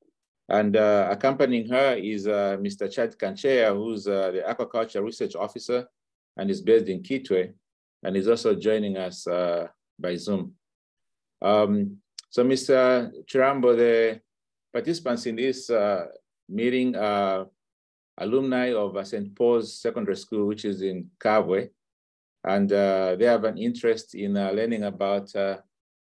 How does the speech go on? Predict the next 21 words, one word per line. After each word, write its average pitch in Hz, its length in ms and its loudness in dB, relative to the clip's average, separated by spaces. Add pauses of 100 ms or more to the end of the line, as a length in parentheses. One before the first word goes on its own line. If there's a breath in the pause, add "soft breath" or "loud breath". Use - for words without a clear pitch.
(160)
you 107 100 -6
know, 107 160 0
just 101 220 -4
the 104 80 0
fish, - 540 -6
uh, 101 280 2
industry 117 680 -4 (680)
and, 98 360 -2
uh, 92 360 0 (240)
<clears throat> 107 460 -8
how 214 120 2
it 190 100 0
works - 520 0
and, 98 320 2
uh, 95 200 2
how 113 160 2
they 107 140 4
can 101 200 -2
make 110 220 -2
a 95 40 0
livelihood. 90 600 -2